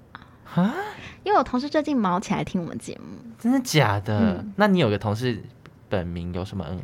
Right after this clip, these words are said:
Speaker 2: A H之类的吗？
Speaker 1: 他，
Speaker 2: 那
Speaker 1: 没有，他的，
Speaker 2: 他叫什么？那英？
Speaker 1: 他用N A H这个名字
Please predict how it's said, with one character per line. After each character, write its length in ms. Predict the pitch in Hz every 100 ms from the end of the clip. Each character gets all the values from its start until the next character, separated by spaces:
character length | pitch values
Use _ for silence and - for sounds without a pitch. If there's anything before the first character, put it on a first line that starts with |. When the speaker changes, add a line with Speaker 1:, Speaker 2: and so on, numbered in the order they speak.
| 87
Speaker 2:
A 200 | - -
H 160 | - -
之 100 | -
类 140 | - -
的 320 | - 120 190
吗？ 0 |
Speaker 1:
他， 380 | 202 370 370 -
Speaker 2:
那 80 | 269
Speaker 1:
没 80 | 262
有， 160 | 269 233
他 220 | - 339
的， 100 | 302
Speaker 2:
他 40 |
叫 80 | 135
什 40 | 120
么？ 80 |
那 220 | 110 117 107
英？ 200 | 107 107
Speaker 1:
他 200 | 381 392
用 180 | 392 359
N 200 | 339 349
A 240 | 359 254
H 240 | 226 233 220
这 140 | 277
个 160 | 226 180
名 240 | 180 180
字 120 | 185